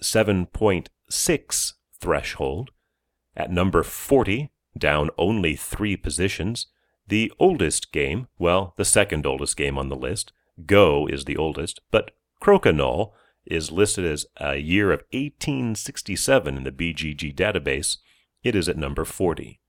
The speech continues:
Dropping eleven positions to thirty-nine, Ora et Labora. Our next debut is at number thirty-eight, up from number one hundred sixty,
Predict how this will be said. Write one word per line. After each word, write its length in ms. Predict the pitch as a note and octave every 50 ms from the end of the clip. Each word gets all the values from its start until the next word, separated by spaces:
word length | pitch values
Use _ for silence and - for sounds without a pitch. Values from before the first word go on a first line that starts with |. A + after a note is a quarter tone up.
| _ _ _ _ _ _ _ _ _ _ _ _ _ _ _ _ _ _ _ _ _ _ _ _ _ _ _ _ _ _ -
Dropping 460 | E2 - D#2+ E2 E2 - E2 D#2+ D#2+ -
eleven 520 | - E2+ D#2+ D#2 E2+ G2 - G#2+ G2+ F2+
positions 640 | - - F2+ - D#2+ D#2 D2 - - A2+ C#3 D3 -
to 100 | - -
thirty-nine, 920 | - - - G#2+ G#2 F#2+ E2+ D2+ D2+ E2 G2+ G2+ D#2 C2+ C2 D#2+ G#2+ A2+ - _ _ _ _ -
Ora 500 | - B2 D3 D#3 D3+ D3 D3 D3 C#3 - _ _ -
et 200 | G2+ G#2 G2+ -
Labora. 680 | G2+ F#2+ F#2 D#2+ D#2 E2+ F2 D#2+ C#2+ C#2 B1+ B1+ - - _ _ _ _ _ _ _ _ _ _ _ _ _ _ _ _ _ _ _ _ _ _ _ _ _ _ _ _ _ _ _ _ _ _ _ _ _ _ - - -
Our 120 | G2 A2
next 440 | B2+ D3 D#3+ D#3 - - - - G#2
debut 680 | F#2 B2 B2 B2 F#2+ G2+ A#2 C#3 C3 G2+ G1+ G1+ - - _ _ _ _ _ -
is 200 | E2 E2+ E2+ D#2
at 120 | F2+ -
number 300 | F2 F2+ G2 F2+ F2 E2
thirty-eight, 840 | - - - - - C3+ C3 A2 A2 - - C3 A#2 - - - - _ _ _ _ _ _ _ _ -
up 180 | E2 E2 -
from 240 | - - E2 D2+ D2+
number 320 | D2+ D2+ D2+ C#2+ C2+ C2+
one 280 | C2+ C#2 D2 F2+ A2 A2
hundred 460 | F#2+ - G2+ G2+ E2+ E2 D2+ C2+ C2+
sixty, 600 | - - - C#3+ - - - - C2+ C2+ - -